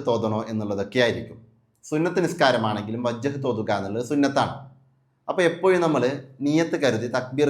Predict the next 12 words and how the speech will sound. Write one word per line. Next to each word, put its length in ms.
ചൊല്ലി 240
കൈകെട്ടിയാൽ 500
ഉടനെ 220
വജ്ഹ് 400
തോതുക 300
എന്നുള്ളത് 280
സുന്നത്താണ്, 400
വജ്ഹ് 360
തോതുക. 300
ഇനി 180
വജ്ഹത്ത് 480
മറന്നാലോ? 560